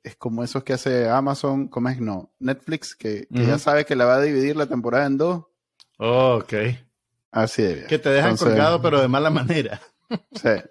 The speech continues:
Speaker 1: Entonces, e-,
Speaker 2: Ya,
Speaker 1: ese tiene,
Speaker 2: ya.
Speaker 1: pero en general es una buena serie, así
Speaker 2: Mira,
Speaker 1: que
Speaker 2: en,
Speaker 1: también
Speaker 2: en,
Speaker 1: se la
Speaker 2: en,
Speaker 1: recomiendo.
Speaker 2: solo, solo para tirarle un teaser del próximo episodio.
Speaker 1: Ujú.
Speaker 2: En Movie están pasando una serie que se llama The Kingdom,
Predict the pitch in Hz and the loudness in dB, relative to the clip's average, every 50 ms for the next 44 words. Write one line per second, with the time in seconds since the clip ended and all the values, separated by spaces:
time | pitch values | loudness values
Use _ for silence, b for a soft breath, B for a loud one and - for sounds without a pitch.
0 | _ - _ _ _ 117 110 113 117 120 120 117 110 - - - 123 135 131 107 | _ -20 _ _ _ -6 -4 -2 0 0 0 -2 -2 -4 -4 -2 -2 0 2 2
1 | 110 92 - - - - 139 139 139 151 - - - 131 120 120 117 117 123 135 | 0 0 0 -4 -2 -2 0 2 2 0 0 0 0 2 2 2 0 -2 -2 -4
2 | 120 120 127 175 208 214 196 180 160 156 139 127 117 110 107 - - 98 92 95 | -4 -2 0 0 0 2 0 -2 -4 -4 -6 -6 -6 -8 -10 -8 -10 -10 -8 -8
3 | 92 107 113 - 123 143 151 151 139 123 147 143 135 131 131 131 139 131 123 123 | -12 -12 -8 -2 0 2 2 2 0 0 0 0 0 0 -2 -2 -2 0 0 0
4 | 120 120 127 123 120 117 113 - - 156 170 190 170 147 - 180 185 190 170 196 | -2 -2 -2 -2 -2 -2 -4 -2 0 2 2 2 2 2 0 2 2 2 2 2
5 | 190 180 - 170 147 151 160 156 170 156 165 156 147 131 - 143 131 117 - - | 0 0 0 0 2 2 2 0 0 -2 -2 -2 -2 -2 -4 -4 -4 -4 -4 -4
6 | 123 101 90 90 95 104 104 98 92 90 87 - _ _ _ _ 107 104 - - | -4 -6 -6 -10 -12 -10 -10 -8 -6 -8 -8 -10 _ _ _ _ -8 -8 -8 -8
7 | - 104 101 95 90 95 - - 95 90 101 101 98 98 95 _ _ _ b b | -10 -10 -10 -10 -10 -10 -12 -10 -10 -10 -10 -12 -14 -14 -18 _ _ _ b b
8 | b b b b b b - 117 117 117 127 127 135 185 262 262 190 147 170 214 | b b b b b b -6 -4 -2 0 2 2 2 2 2 2 2 2 2 0
9 | 226 226 - _ _ _ _ _ 117 - - - 135 135 127 - 139 - - 147 | -2 -6 -10 _ _ _ _ _ -14 -14 -8 -8 -8 -8 -6 -8 -10 -8 -6 -6
10 | 139 139 131 135 131 131 131 131 123 123 - 123 117 120 127 123 123 127 120 - | -6 -4 -4 -4 -2 -2 -2 -4 -4 -4 -4 -4 -4 -4 -6 -6 -8 -10 -10 -6
11 | 107 95 98 104 107 113 113 110 104 104 - - - 131 120 101 87 92 - - | -4 -2 -2 -2 -2 -2 -4 -4 -6 -8 -8 -4 -4 -4 -4 -4 -6 -10 -14 -14
12 | 127 | -20